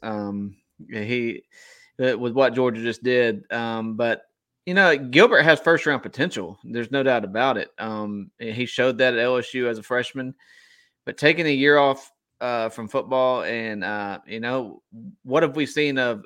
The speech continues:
of Gilbert to this point? We've seen the spring game. That's, that's pretty much it. So to project him as a top five pick would be pretty tough right now, but,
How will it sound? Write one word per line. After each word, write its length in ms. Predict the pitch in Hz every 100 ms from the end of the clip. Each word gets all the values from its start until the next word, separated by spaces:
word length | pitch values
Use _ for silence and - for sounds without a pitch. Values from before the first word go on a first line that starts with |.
| -
of 200 | 113 110
Gilbert 300 | 127 120 -
to 60 |
this 140 | 117 110
point? 220 | 104 87
We've 200 | 101 107
seen 180 | - 120
the 80 | 110
spring 280 | - 143
game. 280 | 104 85 58
That's, 160 | 92 107 -
that's 180 | 117
pretty 180 | - 127
much 200 | 120 107
it. 240 | 117 92 -
So 200 | 117 110
to 120 | -
project 360 | 120 110 135 135
him 100 | 123
as 80 |
a 60 | 113
top 260 | 117 110 -
five 220 | 107 101
pick 180 | 113 -
would 120 | 101
be 160 | 104
pretty 260 | 98 - 107
tough 320 | - 117 110
right 140 | 95 78
now, 260 | 107 104
but, 320 | 101 107 104